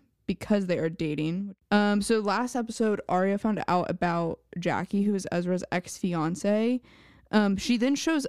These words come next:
up to the faculty mixer for Hollis professors. Ezra's there because he recently took a teaching job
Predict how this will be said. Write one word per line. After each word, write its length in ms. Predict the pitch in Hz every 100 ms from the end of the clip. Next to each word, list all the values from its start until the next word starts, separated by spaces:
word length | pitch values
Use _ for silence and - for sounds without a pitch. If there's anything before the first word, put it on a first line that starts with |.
| -
up 320 | 190 214 - - -
to 260 | - 220
the 400 | 190 190 185 175 - _ -
faculty 560 | - 175 185 202 -
mixer 360 | 220 226 - 220
for 200 | - 190
Hollis 320 | 190 160 185
professors. 680 | - 196 175 190 185 175 175 -
Ezra's 340 | 190 202 226
there 160 | 220 214
because 320 | 190 185 185
he 120 | -
recently 400 | 175 170 - 156 185
took 160 | 185
a 60 | 170
teaching 440 | - 165 - 190
job 440 | 202 196 202 196